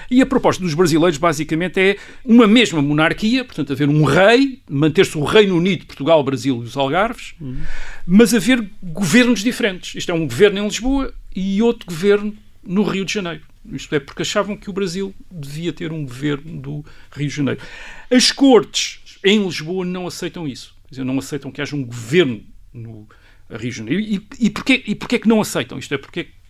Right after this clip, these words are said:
Speaker 1: não aceitam esse, eh, eh, esse governo?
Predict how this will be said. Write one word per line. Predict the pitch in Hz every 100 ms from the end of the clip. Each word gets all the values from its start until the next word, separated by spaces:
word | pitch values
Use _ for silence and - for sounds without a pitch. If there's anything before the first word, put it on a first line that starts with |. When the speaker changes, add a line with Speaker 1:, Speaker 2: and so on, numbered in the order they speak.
| 170
Speaker 1:
não | 175 180
aceitam | - 175 - 165
esse, | 156 - - - - - -
eh, | 160 160 - 151 151
eh, | 143
esse | 139 -
governo? | 120 113 104